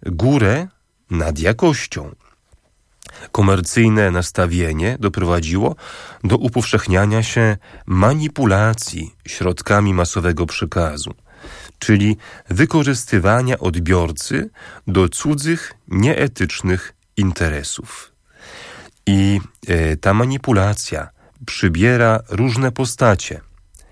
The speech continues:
Szerzenie demagogii, szerzenie fałszywych informacji, przemilczanie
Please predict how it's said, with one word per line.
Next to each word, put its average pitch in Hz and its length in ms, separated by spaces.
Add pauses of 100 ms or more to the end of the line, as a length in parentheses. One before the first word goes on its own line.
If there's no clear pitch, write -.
(680)
Szerzenie 87 640 (160)
demagogii, 95 960 (560)
szerzenie 87 460
fałszywych 85 520
informacji, 82 840 (840)
przemilczanie 107 1000